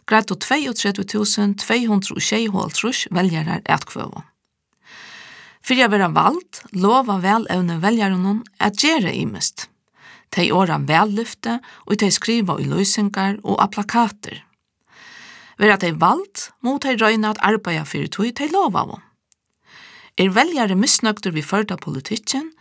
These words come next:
kann hann ella hon atkvøva øðrvísi næsta val. Til ber í mesta lagi at sita á tingi í fýra ár í senn. So mást tú veljast aftur fyri at kunna halda fram. Eru fólk ikki samd við nakran verandi flokk,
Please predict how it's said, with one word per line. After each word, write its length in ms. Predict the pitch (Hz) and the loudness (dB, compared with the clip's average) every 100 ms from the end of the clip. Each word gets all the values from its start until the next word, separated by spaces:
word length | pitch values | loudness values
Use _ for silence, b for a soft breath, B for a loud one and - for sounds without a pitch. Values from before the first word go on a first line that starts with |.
| B - | B -4
kann 220 | 160 143 | -2 0
hann 220 | 139 170 262 | 0 2 0
ella 180 | 233 151 - | -4 -6 -2
hon 260 | 190 269 - | -2 -2 0
atkvøva 640 | 190 208 - 190 185 196 202 _ - | 0 0 -2 -4 -2 -2 -4 _ -2
øðrvísi 560 | 311 269 147 151 - 208 - 214 | 0 0 -2 -4 -6 -8 -4 0
næsta 380 | 247 - - - | 2 0 -4 -8
val. 200 | - - - _ B B B B B B B B B - | -14 -18 -20 _ B B B B B B B B B 0
Til 280 | 262 359 - | 2 2 0
ber 260 | 202 214 208 | 2 2 2
í 60 | 190 | 0
mesta 360 | 262 - 330 | 2 0 0
lagi 340 | 226 185 190 185 | 0 2 0 -2
at 120 | - - | -2 0
sita 320 | 208 208 - | 0 0 -4
á 80 | - | -4
tingi 540 | - 208 202 - 185 | 2 2 2 -2 -4
í 140 | - 143 | -6 -6
fýra 440 | - 247 214 220 143 | -2 0 0 -2 -2
ár 220 | 143 160 | -2 -2
í 80 | 190 | -4
senn. 380 | - - 147 - _ b b b b - | -4 -6 -10 -16 _ b b b b -2
So 200 | - 180 | 2 4
mást 160 | 220 254 | 2 2
tú 40 | 220 | 2
veljast 360 | 240 202 - | 2 0 0
aftur 480 | - - - 220 240 b b b | -2 -4 -6 -8 -8 b b b
fyri 220 | - 220 214 | 0 2 4
at 60 | |
kunna 160 | 208 202 | 2 2
halda 240 | 185 175 | 2 -2
fram. 400 | 190 - - - - _ _ _ _ B B B B B B B | -4 -4 -6 -8 -18 _ _ _ _ B B B B B B B
Eru 160 | 220 220 | 0 2
fólk 320 | 208 254 - | 2 0 0
ikki 220 | 381 - 339 | -6 -2 0
samd 460 | - 190 208 208 | 2 4 2 0
við 140 | 180 185 | 0 2
nakran 400 | 254 - 208 180 | 2 0 -2 2
verandi 360 | 196 175 151 - | 0 0 -4 -8
flokk, 500 | - 277 - - | -6 -6 -6 -20